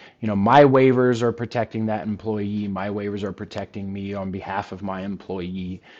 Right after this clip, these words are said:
you know, all of that stuff, where that is all being protected. Um, but again, that's the most cost to the gym owner. So the next, the opposite category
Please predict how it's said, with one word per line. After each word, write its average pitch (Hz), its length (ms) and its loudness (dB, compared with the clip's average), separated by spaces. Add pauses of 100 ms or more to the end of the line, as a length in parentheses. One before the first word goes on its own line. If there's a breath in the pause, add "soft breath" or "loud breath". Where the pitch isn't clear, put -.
(160 soft breath)
you 95 80 -10
know, 87 140 -6
all 101 260 -2
of 90 100 -8
that 87 200 -8
stuff, - 300 -10
where 85 200 -4
that 87 140 -6
is 90 120 -6
all 113 180 4
being 98 280 -4
protected. - 560 -10 (460)
Um, 87 360 -12
but 123 240 6
again, 143 320 8 (360 loud breath)
that's 147 200 6
the 135 80 0
most 143 400 6
cost - 380 2
to 110 80 -8
the 95 100 -6
gym 101 300 -2
owner. - 360 -16 (1120 soft breath)
So 147 160 4
the 131 80 4
next, 175 420 2
the 127 140 4
opposite 196 520 4
category 90 840 -6